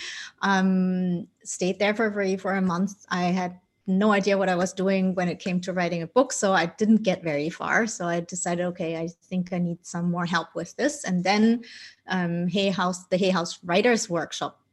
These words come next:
popped up and I, um, saw that they have an online version. I signed up for the online version and then discovered that they,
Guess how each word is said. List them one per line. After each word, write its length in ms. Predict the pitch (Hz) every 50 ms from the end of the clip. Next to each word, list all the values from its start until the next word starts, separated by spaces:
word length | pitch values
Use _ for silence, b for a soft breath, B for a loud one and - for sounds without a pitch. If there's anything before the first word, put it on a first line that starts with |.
| _ _ _
popped 300 | - - 160 - - 160
up 260 | 175 240 - - _
and 220 | - 180 180 175 175
I, 240 | 175 175 175 175 165 -
um, 480 | 175 180 170 170 170 170 170 170 160 - _ _ _ _ _ _ _ _ _ - - _
saw 200 | - - 220 208
that 180 | 196 202 190 196
they 100 | 208 185
have 180 | 202 214 208 247
an 80 | 240
online 400 | - 180 180 175 180 170 170 170
version. 300 | 170 170 160 175 190 190
I 80 | 180 180
signed 320 | 175 - 180 185 190 185
up 160 | 185 185 -
for 100 | - 196
the 140 | 190 208 196
online 420 | 170 180 180 185 190 185 180 185 180
version 580 | 185 175 185 180 180 190 180 180 185 180 180 B B B B B B B B
and 160 | 185 180 180
then 160 | 185 180 180 185
discovered 540 | 185 180 - - 185 180 180 185 185 185 185 -
that 160 | 175 175 -
they, 240 | 180 175 - -